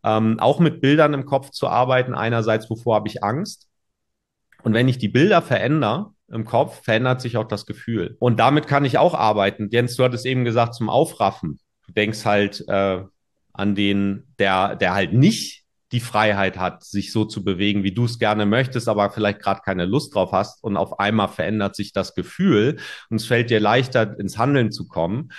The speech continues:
Und das kann ich halt in allen Lebensbereichen auch nutzen. Wie kann ich die Bilder in meinem Kopf verändern, sodass sich mein Gefühl verändert?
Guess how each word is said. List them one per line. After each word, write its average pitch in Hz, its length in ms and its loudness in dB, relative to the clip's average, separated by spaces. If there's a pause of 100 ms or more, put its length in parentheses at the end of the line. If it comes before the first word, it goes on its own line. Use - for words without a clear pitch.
(220)
Und 117 100 -4
das 113 140 2
kann 123 180 0
ich 123 140 0
halt 120 200 2
in 104 140 -6
allen 131 540 2
Lebensbereichen 117 800 0
auch 85 220 -4
nutzen. 90 720 -4
Wie 117 180 -6
kann 127 240 0
ich 120 160 -2
die 110 120 -4
Bilder 139 360 4
in 127 80 -2
meinem 117 240 0
Kopf 120 300 -6
verändern, 123 480 0
sodass 107 380 0
sich - 140 -16
mein 104 200 0
Gefühl 143 320 2
verändert? 98 640 -4